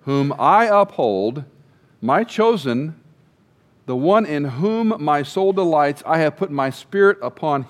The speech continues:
him, and he will bring forth justice to the nations." Mark's gospel exquisitely records the s-, three spectacular events. The heavens opened, the Spirit descends,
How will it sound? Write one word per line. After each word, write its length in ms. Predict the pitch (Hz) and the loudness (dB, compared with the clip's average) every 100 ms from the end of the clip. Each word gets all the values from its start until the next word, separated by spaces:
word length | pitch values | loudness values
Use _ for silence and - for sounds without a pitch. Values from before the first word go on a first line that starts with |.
| - | -4
him, 380 | 240 190 175 165 - - | 0 0 -2 -6 -16 -12
and 120 | 113 | -8
he 120 | 120 | -4
will 160 | 156 147 | -2 -4
bring 300 | 113 127 127 | -4 -6 -6
forth 340 | - 123 120 117 - | -6 -6 -6 -8 -14
justice 480 | 107 120 117 113 - | -4 -4 -4 -16 -16
to 120 | - | -10
the 80 | 101 | -8
nations." 720 | 98 104 - 82 76 - - _ _ _ _ _ _ - | -6 -8 -10 -16 -16 -20 -20 _ _ _ _ _ _ -8
Mark's 340 | 117 151 - | -2 -2 -2
gospel 540 | 139 143 156 - 123 | 2 2 2 -4 -10
exquisitely 680 | 98 - - - 151 160 151 | -10 -16 -18 -10 -10 -8 -10
records 600 | 139 143 - 95 95 92 | -10 -12 -8 -6 -6 -8
the 60 | 92 | -18
s-, 160 | - - _ _ - | -20 -20 _ _ -10
three 200 | 151 175 | -6 -6
spectacular 720 | - 127 127 - 139 143 135 | -4 -6 -4 -4 -4 -6 -10
events. 300 | 101 90 90 | -8 -10 -10
The 80 | 95 | -14
heavens 400 | - 160 165 113 | -4 -4 -4 -8
opened, 260 | 101 98 | -10 -10
the 60 | 95 | -12
Spirit 340 | - 147 160 | -10 -8 -8
descends, 400 | 156 143 107 98 | -8 -12 -10 -10